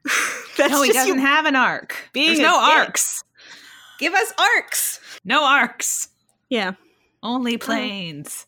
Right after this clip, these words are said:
Speaker 1: No arcs, <laughs> only planes. But America loves planes.
Speaker 2: They do.
Speaker 1: And America apparently doesn't care about arcs.
Speaker 2: Not really. All right, does that bring us to our next film?
Speaker 1: Yes.
Speaker 2: Avatar, The Way of Water. Oh my God, do I have to do this one?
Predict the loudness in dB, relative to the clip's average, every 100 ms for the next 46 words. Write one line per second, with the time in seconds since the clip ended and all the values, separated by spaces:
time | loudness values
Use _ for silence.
0 | _ _ -6 -4 -4 -6 -6 -4 -2 -2
1 | -2 -2 -4 -4 -4 -4 -8 -10 -14 _
2 | _ -20 -20 -18 -4 -2 2 4 4 2
3 | 2 2 2 -2 -4 -2 0 -2 -4 -8
4 | -10 -10 -12 _ _ -18 -18 _ -10 -6
5 | -6 -8 -12 _ _ -16 -14 -10 -10 -10
6 | -4 -6 -4 -8 -8 -6 -6 -6 -6 -6
7 | -10 _ -16 -16 _ _ _ _ _ _
8 | -20 -20 -20 -16 -14 -4 -2 -2 -4 _
9 | _ _ _ _ -4 0 2 2 2 2
10 | 4 2 2 2 2 4 2 2 -2 -2
11 | -2 0 -2 -8 _ _ _ _ _ _
12 | -10 -8 -8 -10 -4 0 0 -2 0 0
13 | 2 0 -2 0 0 0 -2 -2 -2 -4
14 | -6 -4 -4 -4 -6 -8 -8 -12 -10 -10
15 | -10 -8 -8